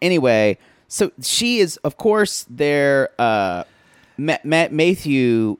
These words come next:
is in the, talking to Lexi again. It's like,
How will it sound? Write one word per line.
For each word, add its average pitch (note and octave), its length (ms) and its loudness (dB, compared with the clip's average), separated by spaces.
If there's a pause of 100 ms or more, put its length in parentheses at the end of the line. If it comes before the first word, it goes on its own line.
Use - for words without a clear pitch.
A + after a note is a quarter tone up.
is A#2+ 500 0
in C#3+ 260 -2
the, A#2 440 0 (400)
talking D3 340 -4
to B2+ 120 -4 (140)
Lexi B2+ 600 0
again. A2+ 280 -2
It's G#2+ 120 -6
like, A2+ 100 -4